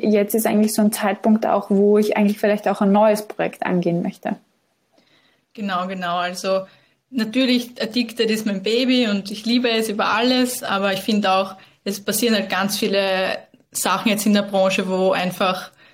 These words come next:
Speaker 2: wo ich denke, dass es in zehn Jahren jetzt nicht mehr so möglich ist, die Agentur aufzubauen, wie ich das gerne würde für ein Unternehmen mäßig, wo ich mich halt sehe.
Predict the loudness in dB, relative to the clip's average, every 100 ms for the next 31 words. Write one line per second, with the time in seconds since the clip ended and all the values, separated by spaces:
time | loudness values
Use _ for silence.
0 | _ _ _ -2 -2 0 2 2 2 0
1 | 0 0 2 2 2 2 2 2 2 0
2 | 2 0 2 0 2 2 2 2 0 -2
3 | -2 0 0 0 0 2 0 0 -4 0
4 | 0 2 -2 -2 -6 -4 -4 -2 0 0
5 | 0 0 -2 -2 -2 -2 -2 0 -2 -4
6 | -6 -4 -2 0 0 -2 -4 -6 -4 -2
7 | 0 0